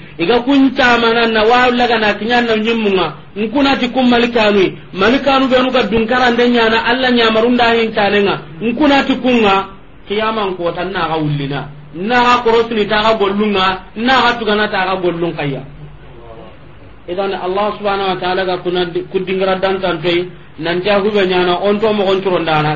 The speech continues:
kanewa. Kem palle ati, Yawma kota kebe ترجف الراجفة، sarlana nga kenga sarlene. Wadoh? Kota kebe sarlana nga kenga sarlene.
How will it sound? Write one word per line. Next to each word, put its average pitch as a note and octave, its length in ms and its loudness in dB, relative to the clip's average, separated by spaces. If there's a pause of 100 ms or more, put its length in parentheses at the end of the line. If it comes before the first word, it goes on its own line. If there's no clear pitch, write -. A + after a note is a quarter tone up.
kanewa. D3 400 0 (560)
Kem A3+ 240 0
palle G3+ 260 2
ati, G#3+ 680 0 (240)
Yawma G3 800 2
kota G3 360 2
kebe G3+ 640 2 (260)
ترجف G3+ 580 0
الراجفة، F3+ 1080 2 (420)
sarlana G#3 540 2
nga F#3+ 380 2 (160)
kenga G3 420 0
sarlene. C#3+ 520 -2 (1500)
Wadoh? F3+ 420 2 (1160)
Kota F#3+ 320 2
kebe G3+ 360 2
sarlana G#3 500 2
nga F#3 360 0 (260)
kenga G3 340 2
sarlene. C#3 480 -2